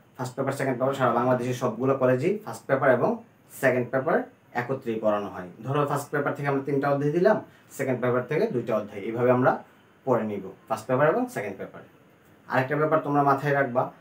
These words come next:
আমাদের কলেজে specially আমরা বছরে তিনটা পরীক্ষা নিই। ধরো first ইয়ারে তিনটা পরীক্ষা হবে, first year first term, আহ, first year second term and first year final।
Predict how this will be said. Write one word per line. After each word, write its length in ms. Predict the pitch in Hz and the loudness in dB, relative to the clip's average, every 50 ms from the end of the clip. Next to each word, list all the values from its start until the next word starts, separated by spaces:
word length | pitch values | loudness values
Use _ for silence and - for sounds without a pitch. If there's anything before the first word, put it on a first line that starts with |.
| _ _ _ | _ _ _
আমাদের 380 | 113 123 127 131 147 151 151 | -2 2 2 6 6 4 4
কলেজে 400 | 151 139 139 131 127 123 123 139 | 4 2 2 2 2 2 2 0
specially 680 | 139 135 - - - 131 - - 147 147 143 139 160 208 220 - - _ _ _ | 0 0 -4 -2 -2 -2 0 2 2 2 2 2 0 0 -2 -4 -14 _ _ _
আমরা 320 | - 117 120 120 117 123 120 | -6 -2 -2 0 2 2 4
বছরে 680 | 120 127 127 123 - - - - - 147 135 147 165 - - | 4 4 2 2 -4 -12 -14 -8 -2 0 2 2 2 0 0
তিনটা 280 | - 165 160 151 139 - | -2 0 0 2 0 0
পরীক্ষা 420 | - 120 117 107 101 - - - | 0 0 -2 -4 -4 -8 -10 -10
নিই। 180 | 95 92 87 85 - - - - - - | -10 -10 -10 -12 -16 -20 -20 -20 -10 -2
ধরো 120 | 135 139 | -2 -2
first 300 | 135 135 147 143 - - | 0 0 -4 -8 -6 2
ইয়ারে 180 | 160 160 156 160 | 4 6 6 6
তিনটা 300 | 156 - 143 135 135 135 135 | 4 2 -2 0 0 0 0
পরীক্ষা 320 | 139 135 135 127 - 135 | 0 -2 -4 -4 -6 -4
হবে, 320 | 135 135 135 143 180 214 - - - _ _ _ | -2 0 2 2 0 0 -2 -8 -20 _ _ _
first 260 | 131 127 127 - - | -4 -4 -4 -2 -2
year 120 | 151 143 | -2 0
first 280 | 139 139 131 131 - - | 2 2 2 2 2 4
term, 220 | 160 160 190 214 | 4 4 4 4
আহ, 880 | 220 - - _ _ _ _ _ - - - - 113 113 113 113 113 107 | -2 -6 -16 _ _ _ _ _ -20 -20 -12 -8 -6 -4 -2 -2 -2 0
first 280 | 135 131 127 - - 147 | 0 -2 -2 -2 -6 -6
year 120 | 143 135 | -6 -6
second 400 | - - 147 - 147 139 135 131 | -4 -4 -6 -4 -2 -2 -2 2
term 260 | 151 156 175 233 254 - - - _ _ _ - | 4 4 4 4 2 -4 -8 -18 _ _ _ -6
and 200 | 113 110 110 107 | -6 -6 -4 -4
first 280 | - 120 - - - | -6 -6 -8 -6 -4
year 140 | 127 120 120 | -2 -2 0
final। 400 | - 143 139 127 113 98 95 92 | 4 6 6 6 4 0 -4 -8